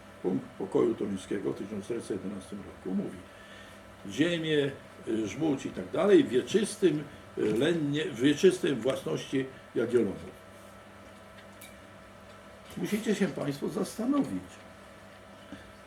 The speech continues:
Nam cały czas wmawiają, że Jagiellonowie to jest wielka dynastia. <clears throat> No dobrze, ale my byliśmy w tym czasie, jak się Piastowie skończyli, krajem, który miał około trzech milionów ludzi,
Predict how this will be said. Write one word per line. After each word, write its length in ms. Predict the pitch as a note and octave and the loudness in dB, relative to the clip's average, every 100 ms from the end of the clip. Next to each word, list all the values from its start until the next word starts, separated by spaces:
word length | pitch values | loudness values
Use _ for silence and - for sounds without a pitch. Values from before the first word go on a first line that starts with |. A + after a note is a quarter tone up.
| - | -8
Nam 200 | D#3 F#3 | -2 0
cały 220 | - E3+ | 2 2
czas 240 | - D3 A#2 | 4 0 2
wmawiają, 500 | B2 G#2 C3 E3+ C#3 | 0 2 2 4 4
że 140 | C3 | 6
Jagiellonowie 580 | B2+ G#2+ A#2 A#2 C3+ C#3 | 6 6 4 6 6 4
to 100 | A#2+ | 2
jest 160 | G#2 - | -2 2
wielka 320 | B2+ B2 G#2 | 2 2 0
dynastia. 560 | G#2 F#2+ - - - A2 - - - D#3 - - - - - - - - - - | 0 -2 -6 -12 -14 -14 -14 -18 -16 -16 -16 -20 -20 -20 -20 -20 -20 -20 -8 4
<clears throat> 320 | - - G#2+ | 4 4 0
No 100 | C3 | 0
dobrze, 380 | C#3 G2 G2 - | 2 0 -2 -4
ale 160 | G2+ | -2
my 140 | B2 F3 | 2 4
byliśmy 440 | C3+ C3+ C3 A#2 | 4 2 -4 -6
w 40 | G2+ | -4
tym 180 | C3+ | -4
czasie, 340 | G2+ D3 - - - - - - - - - - | -2 -2 -2 -8 -12 -18 -20 -20 -20 -20 -20 -16
jak 140 | - - | -12 -8
się 120 | A#2 | -6
Piastowie 460 | G#2 A#2 - A#2+ G2 | -2 -2 0 0 0
skończyli, 520 | - G#2 - A2+ F2+ G2 - | -4 -6 -2 -2 -2 -10 -6
krajem, 340 | B2+ C#3 A#2 | 0 2 0
który 240 | F#2+ - G2+ | -2 -4 -2
miał 220 | A2+ A#2 | -2 -2
około 240 | F#2 A2+ | -4 -4
trzech 300 | G2 - A#2+ | -6 -4 -6
milionów 440 | - G2+ F#2+ F#2 - | -4 -4 -4 -8 -8
ludzi, 400 | F#2+ - G#2+ | -10 -8 -6